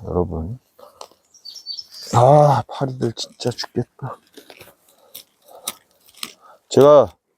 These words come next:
그 벌레 퇴치 모자인가? 그거를 시켰는데, 어제 시켰어요, 어제. 오늘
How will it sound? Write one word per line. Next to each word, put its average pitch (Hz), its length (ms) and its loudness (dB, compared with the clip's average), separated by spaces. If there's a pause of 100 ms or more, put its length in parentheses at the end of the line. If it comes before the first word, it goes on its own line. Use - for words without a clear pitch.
(580)
그 120 460 0 (340)
벌레 123 580 6 (360)
퇴치 - 340 -10
모자인가? 107 500 -6 (1160)
그거를 117 280 4
시켰는데, 135 760 -2 (300)
어제 113 220 2
시켰어요, 123 540 0
어제. 90 300 -6 (1000)
오늘 123 360 6